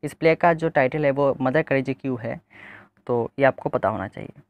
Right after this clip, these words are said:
उसके बाद जो इंपॉर्टेंट क्वेश्चन था, वो है मदर करेज जैसे पॉलिटिकल या फिर एंटी वॉर प्ले,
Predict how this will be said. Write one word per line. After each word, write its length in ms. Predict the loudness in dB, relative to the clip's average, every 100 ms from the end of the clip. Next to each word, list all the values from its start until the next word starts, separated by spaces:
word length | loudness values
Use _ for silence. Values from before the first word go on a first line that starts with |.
| _ _ _ _
उसके 220 | -12 2 4
बाद 140 | 6
जो 60 | 4
इंपॉर्टेंट 320 | 2 2 2
क्वेश्चन 280 | 2 2 0
था, 60 |
वो 160 | 2 2
है 220 | 4 2
मदर 260 | 2 2 2
करेज 220 | 4 4
जैसे 220 | 4 -4
पॉलिटिकल 500 | -6 -4 -2 0 2
या 100 | 2
फिर 240 | 0 -4 -4
एंटी 320 | -4 -2 -2
वॉर 260 | 0 0 -2 -10
प्ले, 160 | -12